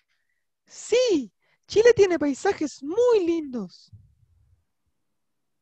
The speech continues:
Espera, Lapicín.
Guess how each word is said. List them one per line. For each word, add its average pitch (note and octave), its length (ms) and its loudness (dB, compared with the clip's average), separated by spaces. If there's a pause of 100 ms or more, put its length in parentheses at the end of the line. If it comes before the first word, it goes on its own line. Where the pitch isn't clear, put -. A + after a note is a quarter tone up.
(3250)
Espera, A#4 460 4
Lapicín. C#4 680 -2